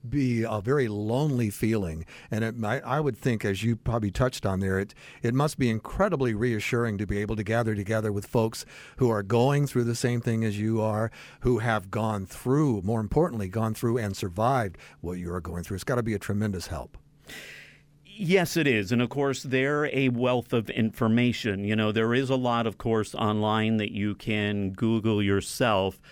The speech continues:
Speaker 2: Um, but it is very helpful to know that they're an organization that's been around a long time, and there are so many people there that you can reach out to, um, when you do have questions and feel that you are getting answers that are,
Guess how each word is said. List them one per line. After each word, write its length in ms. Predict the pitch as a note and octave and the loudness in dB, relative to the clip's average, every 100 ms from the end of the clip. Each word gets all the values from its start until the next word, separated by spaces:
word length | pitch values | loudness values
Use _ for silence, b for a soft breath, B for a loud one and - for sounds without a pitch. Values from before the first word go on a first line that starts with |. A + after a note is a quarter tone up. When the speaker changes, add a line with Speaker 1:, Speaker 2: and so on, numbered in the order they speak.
| B B B - | B B B -6
Speaker 2:
Um, 380 | A#2 G#2+ G#2+ | -4 -4 -4
but 220 | A2 A#2+ A#2+ | -2 0 2
it 100 | A#2+ | 2
is 220 | C3 A2 | 2 2
very 420 | A#2+ A#2 A#2 A2+ | 0 0 2 0
helpful 480 | G#2 A2+ G#2+ A#2 G2+ | 0 -2 -2 -2 -2
to 140 | - | 2
know 260 | A2 G#2+ G2+ | 2 2 0
that 200 | G2 G2 | -2 -2
they're 340 | G#2+ A2 A2 | -2 0 -2
an 200 | A2+ G#2 | -2 -4
organization 680 | G#2 G2+ G#2+ F#2+ G#2+ F#2+ G#2 | -4 -4 -4 -2 -4 -2 -4
that's 160 | F#2+ - | -4 -4
been 120 | A2 | -4
around 240 | G2+ G2 | -2 -2
a 60 | F#2+ | -4
long 260 | G2 F#2 | -4 -6
time, 520 | F2+ C3 B2+ A#2 A2 A2 - | -4 -4 -2 -2 -4 -6 -6
and 300 | G2+ G2 F#2+ | -6 -6 -6
there 320 | G2 F#2+ G2 | -4 -4 -6
are 360 | G#2 F#2+ F#2+ F2+ B B B B B | -4 -2 -2 -4 B B B B B
so 240 | - - D3 | -8 0 4
many 240 | C#3 B2 | 4 4
people 360 | G#2+ A#2+ A2+ G#2 | 2 0 2 0
there 380 | G#2 G#2 G2 G2 | 2 4 2 0
that 220 | G#2 - | -2 -2
you 160 | G2+ | -6
can 320 | G2+ G#2+ G2+ G2+ | -4 -2 -2 -2
reach 280 | G#2+ F#2 - | -4 -6 -4
out 300 | A2 G#2+ - | -2 -2 -4
to, 420 | - G2 F#2 F2+ - - - | -6 -2 -2 -6 -12 -20 -10
um, 240 | G2+ G2 | -8 -6
when 240 | G#2+ G#2+ G#2 | -2 0 2
you 120 | G2+ | 0
do 220 | A#2 A2+ | 2 2
have 260 | G2 F#2+ - | 2 -2 -2
questions 640 | - A2 - G2+ F#2+ F2+ | -2 -2 -4 -8 -8 -8
and 260 | - G2 F#2 | -8 -8 -8
feel 320 | - A2 G2+ | -6 -4 -2
that 160 | G2+ | -4
you 180 | G2+ F#2+ F#2+ | -6 -4 -4
are 80 | |
getting 520 | F2 G#2 G2+ G2+ F#2+ - | -4 -2 -2 -2 -4 -4
answers 500 | G2+ G#2 - G2 F2 | -6 -6 -6 -8 -6
that 160 | G2+ | -6
are, 180 | G2+ F#2+ | -4 -4